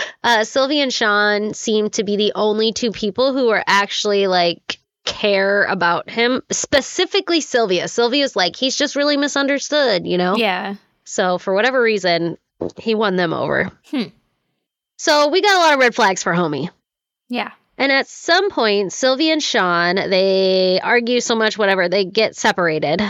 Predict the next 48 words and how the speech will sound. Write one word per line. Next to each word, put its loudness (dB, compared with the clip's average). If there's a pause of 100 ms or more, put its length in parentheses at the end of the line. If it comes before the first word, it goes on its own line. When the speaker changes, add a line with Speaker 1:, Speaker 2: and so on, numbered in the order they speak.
(140)
Speaker 1:
They're 2
no 2
longer 2
gonna 0
get 0
married. 2
They're 2
no 2
longer 0
gonna 0
be 0
able 0
to 0
live 0
in 0
the 2
apartment. 0
So 0
the -4
plan 0
was 0
that 0
Daniel 0
would 0
have 0
to -4
take -2
over 0
the 0
lease -2
on 0
his 0
own. -2
But -2
that's 0
a -4
lot 0
of 0
money, 2
and -2
Daniel 2
doesn't -2
have 0
that 2
much -2
money. 0 (200)
Speaker 2:
Yeah. -2
Speaker 1:
And 0